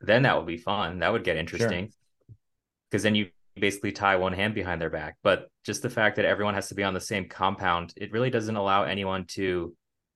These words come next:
Speaker 1: diverge on their qualifying strategy. And so I think
Speaker 2: Yeah.
Speaker 1: it may actually make things even less exciting.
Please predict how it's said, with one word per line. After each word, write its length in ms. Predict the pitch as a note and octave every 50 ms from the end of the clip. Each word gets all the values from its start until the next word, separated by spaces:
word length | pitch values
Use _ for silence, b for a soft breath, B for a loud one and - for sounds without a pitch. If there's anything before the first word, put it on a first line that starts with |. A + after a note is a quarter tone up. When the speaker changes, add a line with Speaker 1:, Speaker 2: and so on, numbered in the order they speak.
| _ _ _ _ _ _ _
Speaker 1:
diverge 720 | - F#2 F#2 F2+ E2+ E2+ E2+ F2+ G#2+ G#2 - - - - - -
on 240 | F#2+ F#2+ F#2 F#2+ F#2
their 320 | F2+ F2 E2+ D#2+ D#2+ D#2+ -
qualifying 760 | - F2+ F2 F2 F2 - - _ _ _ - - G2 F#2+ F#2
strategy. 840 | F2+ - - - F2+ E2+ F2 G2+ A2 A2 - C#3 D3 D#3+ D3+ C3 - -
And 120 | G2 F#2
so 140 | - A2 G2
I 60 | F#2
think 200 | - A2+ A2+ -
Speaker 2:
Yeah. 60 | -
Speaker 1:
it 80 | - -
may 180 | F#2+ G#2+ G#2+
actually 400 | - - F#2+ - - - A#2 A2
make 260 | G2 F#2 F#2+ F#2+ - -
things 340 | A2 A2 G#2 G#2 G2 - -
even 300 | - G2+ G2 G2+ G#2 F#2+
less 340 | E2+ E2 E2 F#2 F#2 - -
exciting. 540 | - - - - - - - D#2 D#2+ D#2+